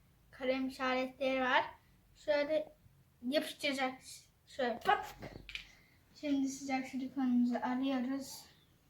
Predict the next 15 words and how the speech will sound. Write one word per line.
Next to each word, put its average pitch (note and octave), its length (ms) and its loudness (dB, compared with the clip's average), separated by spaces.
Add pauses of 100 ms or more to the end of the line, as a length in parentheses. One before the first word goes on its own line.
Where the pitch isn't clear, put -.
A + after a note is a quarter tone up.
(180)
Kaç C4+ 180 -2
kez C#4 200 2
dedim B3 260 2
acaba A#3+ 380 2
sıcak A#3+ 360 0
silikon B3 560 -2
arıyoruz A3+ 640 -6
diye. A#3 140 -12 (560)
Şimdi D#4 760 -4 (760)
bunu C#4+ 440 0
hop D#4 320 -6
hop C#4+ 240 -10
hop. F#4 360 -6 (680)
Mesela C4+ 420 -6
bunu C4 240 -2